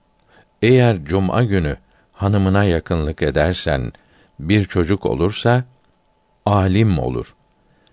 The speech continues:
Dindarlığıyla maruf ve meşhur olur. Eğer cuma gecesi, işa, yatsı namazından bir saat sonra ehline yakınlık edersen, eğer bir çocuk olursa,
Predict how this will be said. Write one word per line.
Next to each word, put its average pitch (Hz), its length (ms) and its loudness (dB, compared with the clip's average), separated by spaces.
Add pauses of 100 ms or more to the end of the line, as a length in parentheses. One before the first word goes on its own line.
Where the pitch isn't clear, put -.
(500)
Dindarlığıyla 107 960 2
maruf 90 680 -2 (340)
ve 92 200 2
meşhur 90 560 0
olur. 57 360 -6 (800)
Eğer 110 540 2 (520)
cuma 101 420 2
gecesi, 76 680 -2 (460)
işa, 98 640 0 (520)
yatsı 95 500 -2
namazından 85 800 0 (420)
bir 113 240 2
saat 85 380 -2
sonra 82 460 -2
ehline 82 520 -2
yakınlık 73 560 -4
edersen, 95 600 -2 (600)
eğer 110 400 2
bir 92 180 0
çocuk 82 400 -6
olursa, 110 540 -2